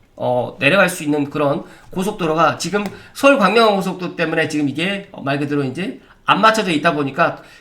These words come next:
여기에서 돌아서 이제 가야 되고 교통체증이 더 심해지는데 이게 개통된다고 하면 분명히 서북부라든지 그다음에 방금 전에도 말씀드렸던 것처럼,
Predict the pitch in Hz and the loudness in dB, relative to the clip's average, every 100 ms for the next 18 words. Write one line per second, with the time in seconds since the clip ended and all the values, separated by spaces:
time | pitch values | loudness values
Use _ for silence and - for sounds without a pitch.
0 | - 147 185 220 208 180 208 233 226 180 | -2 2 2 2 0 6 8 8 6 0
1 | 170 156 170 151 175 160 175 196 214 196 | 2 2 2 0 -2 -4 -6 -6 -4 -2
2 | 165 147 233 202 156 131 196 156 - - | -4 0 2 2 0 0 0 -2 -6 -18
3 | - - 170 208 175 147 196 160 165 160 | -10 -4 2 2 2 -4 -2 0 0 0
4 | 226 180 196 123 - - - 165 170 175 | 2 2 2 0 -8 -20 -10 -2 0 0
5 | 190 226 240 208 170 139 120 113 107 - | -2 -4 -6 -4 -2 -2 -4 -8 -14 -14
6 | - 135 151 156 156 175 160 139 135 139 | -6 -2 -2 -4 -6 -2 -2 -2 -4 -4
7 | - 147 156 147 143 170 160 | -6 -8 -6 -8 -6 -6 -6